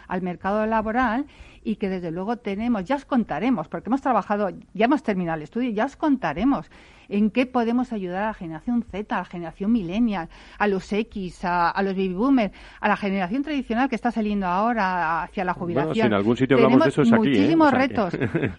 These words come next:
Speaker 2: <laughs>
Speaker 1: Y afortunadamente, eh, o desafortunadamente por la situación,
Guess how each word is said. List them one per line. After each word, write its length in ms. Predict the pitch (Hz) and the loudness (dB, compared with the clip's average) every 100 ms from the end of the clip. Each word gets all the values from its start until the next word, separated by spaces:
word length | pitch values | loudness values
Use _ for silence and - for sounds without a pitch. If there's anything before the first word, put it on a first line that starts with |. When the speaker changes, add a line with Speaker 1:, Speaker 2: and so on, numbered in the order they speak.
| - | -10
Speaker 2:
<laughs> 60 | - | -4
Speaker 1:
Y 200 | 226 214 202 - 202 190 | -2 0 -2 -2 -6 -4
afortunadamente, 720 | 196 240 254 254 254 233 202 | -2 0 2 0 -2 -6 -8
eh, 400 | - 170 170 160 | -10 -10 -8 -8
o 80 | 147 | -10
desafortunadamente 580 | 160 156 139 139 175 185 | -12 -14 -16 -10 -10 -8
por 100 | 196 | -8
la 40 | 196 | -6
situación, 640 | 202 202 185 214 214 | -6 -8 -6 -4 -4